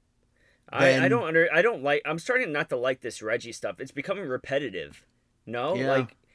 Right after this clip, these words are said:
Speaker 1: every single spot that he's doing is repetitive now, especially backstage. And I don't, like,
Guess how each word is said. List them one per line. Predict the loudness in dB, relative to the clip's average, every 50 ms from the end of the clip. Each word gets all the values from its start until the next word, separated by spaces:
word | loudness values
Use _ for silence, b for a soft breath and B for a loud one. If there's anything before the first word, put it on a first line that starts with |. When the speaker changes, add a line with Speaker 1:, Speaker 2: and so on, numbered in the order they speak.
| _ _ _
Speaker 1:
every | -2 -2 0 0 0 -4
single | -4 -6 -4 -2 -2 -2
spot | -2 -2 -2 0 2 2 2 2
that | 2 0
he's | 0 -2 -6
doing | -4 -2 -2 -2 -2 -2 -4
is | -6 -4 -4 -4 -4 -6
repetitive | -10 -16 -14 -12 -8 -8 -6 -4 -2 -2 -2 -2 -2
now, | -4 -2 -2 -2
especially | -4 -6 -6 -6 -6 -6 -6 -6 -8
backstage. | -4 -2 -2 -2 -2 -4 -8 -12 -10 -8 -6 -6 -6 -8 -12 -18 b b b b b b b b
And | b 0 2 4 4 4 2 0 -4 0
I | 2 4 6
don't, | 6 4 2 0 -8 b b b b b b b -20 -20 -20 _ _ _ _
like, | -4 0 4 6 6 6 6 4 0 _